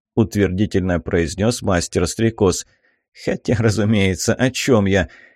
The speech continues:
Так вот, Сайрус днями мне предложил примкнуть к нему. Много чего обещал". "Сайрус изрядный чудак,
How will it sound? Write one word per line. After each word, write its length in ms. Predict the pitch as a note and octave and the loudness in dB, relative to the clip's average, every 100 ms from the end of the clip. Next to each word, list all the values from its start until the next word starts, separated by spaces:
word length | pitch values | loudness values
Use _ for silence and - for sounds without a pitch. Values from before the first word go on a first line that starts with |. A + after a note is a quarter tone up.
| _ _ | _ _
Так 240 | D#3+ F3 D3+ | -2 0 0
вот, 480 | E3 E3 F#2+ - - - | 4 4 4 -2 -20 -16
Сайрус 600 | - - G#3 B3 A#3 - - | -10 -2 2 2 2 -2 -4
днями 480 | B2 D3 G#3+ G#3+ G3+ | -6 -2 0 0 0
мне 180 | F#3+ F#3+ | -2 -2
предложил 580 | E3+ E3 F3 D3+ F#3 | -2 -2 -2 0 0
примкнуть 840 | E3+ - E3+ E3 - G#3 G#3+ B2 - | 0 -2 -2 -2 0 2 4 2 -2
к 100 | - | -2
нему. 380 | G2 E2+ E2 - _ | 0 -2 -4 -10 _
Много 640 | A#2+ B2+ B2 A#2+ C3+ F#3 A#3+ | 2 4 6 4 4 0 -6
чего 420 | - B3+ G3 F3+ | -4 -2 0 -2
обещал". 960 | A3 F#3+ G#3+ A#3+ - - G#3 G2 G#2+ - _ _ _ _ _ _ _ _ _ | -2 -4 -4 -4 -8 -4 0 2 0 -2 _ _ _ _ _ _ _ _ _
"Сайрус 640 | - - C4+ G3 G#2 - | -10 -6 -4 0 0 2
изрядный 680 | A#2+ G#2 A2 F3 E3 C3+ A2 | 0 2 0 -2 -2 -2 -2
чудак, 460 | - A2+ B2 B3 | 0 -2 -2 -4